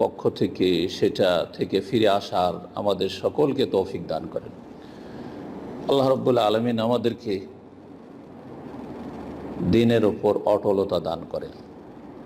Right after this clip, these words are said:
যাতে করে আমরা এই দিনের ওপর সারা জীবন থেকে রব্বুল আলামিনের সাথে সাক্ষাৎ করতে পারি। এই অবস্থায় ওয়ালা তামুতুন্না ইল্লা ওয়া আনতুম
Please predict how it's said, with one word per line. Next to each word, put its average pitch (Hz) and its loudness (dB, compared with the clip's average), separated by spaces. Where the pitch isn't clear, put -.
যাতে 123 4
করে 131 6
আমরা 120 4
এই 117 2
দিনের 117 4
ওপর 104 2
সারা 104 0
জীবন 101 0
থেকে 104 0
রব্বুল 104 4
আলামিনের 214 2
সাথে - -2
সাক্ষাৎ - -4
করতে - -6
পারি। - -4
এই 113 6
অবস্থায় 98 0
ওয়ালা 107 4
তামুতুন্না 107 0
ইল্লা 117 2
ওয়া 104 2
আনতুম 107 -4